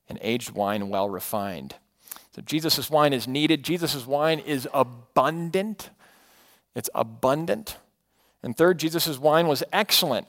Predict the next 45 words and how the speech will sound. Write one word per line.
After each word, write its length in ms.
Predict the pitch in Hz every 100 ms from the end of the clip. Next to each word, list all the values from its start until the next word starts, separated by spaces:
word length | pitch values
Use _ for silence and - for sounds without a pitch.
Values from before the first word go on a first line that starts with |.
| _
It 180 | - -
comes 240 | 156 156
with 160 | 160 143
age. 440 | 156 190 196 165 127
Remember 240 | 143 160
that 120 | 147
the 60 | 139
master, 420 | 143 165 - 156
what 140 | 139 139
the 40 |
master 360 | 135 160 160 156
of 20 |
the 80 | 131
feast 360 | - 208 -
said 320 | - 208 214
in 80 | 220
verse 240 | 156 170 -
ten, 360 | 202 208 240 - - - - -
"Everyone 360 | 156 190 196 190
who 60 |
serves 380 | 170 - 202 160
the 80 | 156
good 300 | 139 190 202
wine 320 | 185 175 175
first, 360 | 160 202 208 202
and 100 | 175
when 100 | 156
the 80 | 143
people 300 | 202 190 160
have 100 | 135
drunk 240 | 160 156
freely, 400 | - 208 214 226
then 160 | 185 156
the 80 |
poor 400 | 139 - 226 233
wine, 480 | 180 127 117 127 170
but 100 | 123
you 140 | 165 190
have 180 | 147
kept 280 | - 190 -
the 60 | 165
good 340 | 131 226 269
wine 440 | 202 123 117 120 135
until 340 | 127 - 151
now." 540 | 156 170 175 131 76